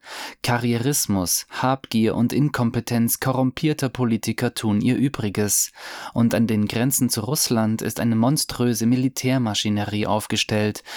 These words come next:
während im Pazifik die Flugzeugträger der U S A kreuzen. Aber die Berliner Politiker berührt das alles nicht. Sie rüsten auf und hetzen gegen Russland.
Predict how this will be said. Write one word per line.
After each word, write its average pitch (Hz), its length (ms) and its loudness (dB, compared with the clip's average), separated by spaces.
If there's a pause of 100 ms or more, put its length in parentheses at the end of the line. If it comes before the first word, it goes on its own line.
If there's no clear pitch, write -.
(220)
während 110 400 0
im 110 160 0
Pazifik - 760 -2
die 127 120 0
Flugzeugträger 117 960 -2
der 120 180 -2
U 127 140 4
S 139 140 0
A 110 180 0
kreuzen. 95 640 -4 (400)
Aber 127 320 2
die 123 160 2
Berliner 127 420 2
Politiker 135 680 -2
berührt 120 400 0
das 110 140 -2
alles 104 320 -2
nicht. 110 440 0
Sie 135 240 2
rüsten 123 380 -2
auf 104 340 0
und 131 260 0
hetzen 104 440 -2
gegen 110 240 0
Russland. 95 680 -4